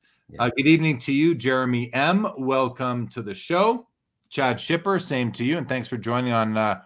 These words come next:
Speaker 2: Hobbypalooza earlier. And your super chat was noted and much appreciated.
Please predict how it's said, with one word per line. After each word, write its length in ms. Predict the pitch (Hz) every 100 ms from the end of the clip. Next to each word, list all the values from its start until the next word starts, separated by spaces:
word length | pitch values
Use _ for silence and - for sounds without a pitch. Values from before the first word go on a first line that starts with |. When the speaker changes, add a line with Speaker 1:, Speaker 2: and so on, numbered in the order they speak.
| _
Speaker 2:
Hobbypalooza 720 | - 123 120 - 117 123 127 120
earlier. 360 | 123 131 135
And 180 | 117 104
your 300 | 110 107 104 _ _
super 360 | - 123 120 120
chat 300 | 131 127 120
was 260 | 107 95 _ _ _ -
noted 380 | 104 107 117 123
and 80 | 107
much 240 | 110 -
appreciated. 920 | 107 - 120 127 123 123 110 98 87